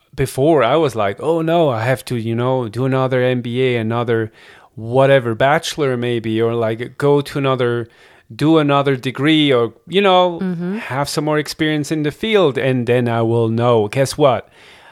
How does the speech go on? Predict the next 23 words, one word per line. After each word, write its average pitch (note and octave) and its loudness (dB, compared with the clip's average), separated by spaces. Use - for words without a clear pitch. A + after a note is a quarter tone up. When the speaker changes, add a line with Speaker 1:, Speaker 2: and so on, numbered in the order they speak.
Speaker 1:
I C3 2
was C#3+ 0
so D#3 4
confused. C#3+ -4
The C3 0
more C#3 2
knowledge, B2+ 2
so, C3+ -2
so-called C3 -2
knowledge B2+ -2
I C3 -6
amassed, A#2+ -6
that D3 4
I D#3 2
just C3+ -8
broke D#3 4
down. G3+ 0
Speaker 2:
Mm-hmm. F#3+ -6
Speaker 1:
And C#3+ -4
that's G#3+ 0
when F3 0
I C#3+ 4
realized, A#2+ 2